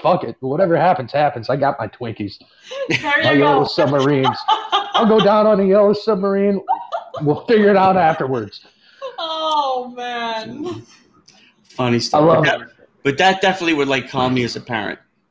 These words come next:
Speaker 2: Yeah, I could see that. Yeah,
Speaker 3: Yeah.
Speaker 2: 'cause Haley can handle her own.
Speaker 3: Yeah.
Speaker 2: She's a mama now, too. She has a three-year-old.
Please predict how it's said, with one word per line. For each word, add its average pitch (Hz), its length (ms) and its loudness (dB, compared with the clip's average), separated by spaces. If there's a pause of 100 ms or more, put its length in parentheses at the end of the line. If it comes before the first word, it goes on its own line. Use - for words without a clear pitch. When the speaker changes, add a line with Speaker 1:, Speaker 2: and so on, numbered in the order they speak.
(260)
Speaker 2:
Yeah, 320 220 0
I 277 120 0
could 339 160 -12
see 247 180 -16
that. 196 260 -14 (160)
Yeah, - 180 -4
Speaker 3:
Yeah. - 80 -4
Speaker 2:
'cause 302 120 -6
Haley 320 340 -6
can 330 160 -10
handle 254 340 -4
her 233 200 -6
own. 208 380 -10 (300)
Speaker 3:
Yeah. 127 300 -6 (220)
Speaker 2:
She's 392 260 -4
a 294 60 0
mama 285 340 0
now, 220 140 2
too. 330 300 -6
She - 140 -8
has 240 120 -6
a 240 40 -8
three-year-old. 240 680 -8